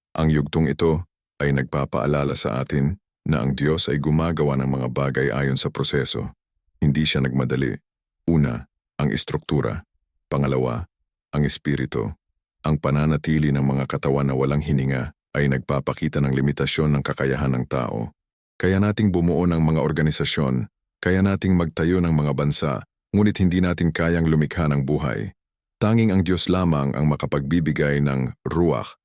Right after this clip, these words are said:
ang hininga ng buhay. Ang katahimikan ng mga bangkay na iyon sa lambak ay naghihintay sa susunod na utos ng Diyos. Isang paghihintay na puno ng tensyon.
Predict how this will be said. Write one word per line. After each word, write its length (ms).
ang 80
hininga 400
ng 100
buhay. 540
Ang 100
katahimikan 720
ng 80
mga 160
bangkay 400
na 80
iyon 500
sa 220
lambak 400
ay 100
naghihintay 640
sa 160
susunod 480
na 100
utos 380
ng 80
Diyos. 420
Isang 320
paghihintay 680
na 100
puno 320
ng 220
tensyon. 500